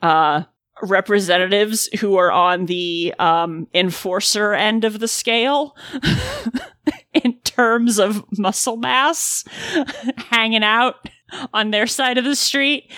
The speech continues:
And nobody's doing anything, but everyone's just kinda hanging out and keeping an eye on each other. So you, uh, you finish up your food, and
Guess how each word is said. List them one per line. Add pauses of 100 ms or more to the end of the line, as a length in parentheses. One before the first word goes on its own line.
(160)
And (260)
nobody's
doing
anything, (540)
but
everyone's
just
kinda
hanging
out
and
keeping
an
eye
on
each
other. (840)
So (420)
you,
uh, (600)
you
finish
up
your
food, (480)
and